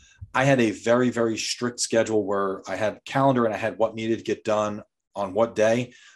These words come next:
Um, if I got ahead, that was great, because the odds were good that sometime during that process I was gonna fall behind. So get ahead one day, fall behind another, and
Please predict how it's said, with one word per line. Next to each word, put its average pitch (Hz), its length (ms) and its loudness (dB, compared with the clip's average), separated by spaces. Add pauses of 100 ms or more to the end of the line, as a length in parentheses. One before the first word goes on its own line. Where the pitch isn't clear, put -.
(160)
Um, 85 300 -14
if 107 120 -10
I 120 80 2
got 110 200 0
ahead, 127 300 0
that 110 120 0
was 92 140 -6
great, 131 260 0
because - 500 -6 (140)
the 104 100 -4
odds 104 220 0
were 107 80 -4
good 104 220 -2
that 95 120 -6
sometime 107 380 -4
during 101 220 -4
that 98 120 -6
process 104 280 -2
I - 20 -4
was 87 100 -10
gonna 95 140 -8
fall 92 220 -6
behind. - 280 -14 (340)
So 110 340 4
get 113 180 0
ahead 123 260 2
one 117 160 2
day, 113 140 2
fall 107 220 -2
behind 104 280 -6
another, 101 300 -4
and 95 180 -12